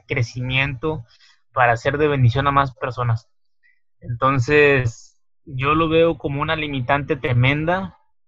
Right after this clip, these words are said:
para que tú puedas ir más allá con tu negocio, con tu empresa, como una limitante que te va a frenar en el que tú puedas liderar personas.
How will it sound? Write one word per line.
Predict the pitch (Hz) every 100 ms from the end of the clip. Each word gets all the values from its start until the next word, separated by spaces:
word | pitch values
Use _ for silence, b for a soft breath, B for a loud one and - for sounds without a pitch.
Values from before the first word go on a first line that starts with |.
| _ -
para | 127 123 123
que | 123
tú | 151 151 -
puedas | 156 151 151 -
ir | 151
más | 151 143 151
allá | 135 143 139
con | 151 127
tu | 131
negocio, | 123 127 147 139 160 170 _ _
con | - 123
tu | 120
empresa, | 120 110 139 147 165 170 - b b b -
como | 131 139
una | 165
limitante | 165 151 139 147 151 139 160 156 - _ -
que | 143
te | 120 131
va | 139 156
a | 160
frenar | 165 143 135 143 170 185 - _ _ _ _ -
en | 139 135
el | 131 120
que | 131
tú | 117 147 -
puedas | 156 156 160 143 - -
liderar | 135 127 123 120 127 135 -
personas. | 151 117 131 123 113 -